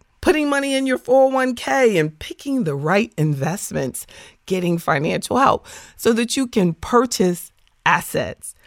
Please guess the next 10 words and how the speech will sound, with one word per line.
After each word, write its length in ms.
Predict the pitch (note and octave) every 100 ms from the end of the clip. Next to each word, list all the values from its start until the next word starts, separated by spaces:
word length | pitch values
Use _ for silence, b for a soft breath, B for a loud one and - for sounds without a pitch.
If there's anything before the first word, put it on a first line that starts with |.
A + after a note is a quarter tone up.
| B B B -
Invest 640 | B3+ A#3+ A#3 F4+ - - -
in 160 | C4
your 140 | A#3+ G3+
health. 640 | - - C#4+ G3+ D3+ - _ b b b
Now, 120 | A#3+
we're 100 | D4
talking 380 | B4+ F4 F4 C4
smart 560 | - - A#3 D#4 D4+ -
money 420 | A3+ C4+ C#4+ C4+
moves. 1000 | A#3 A#3 C#4+ D4+ C#4 A3 D#3+ D3 - -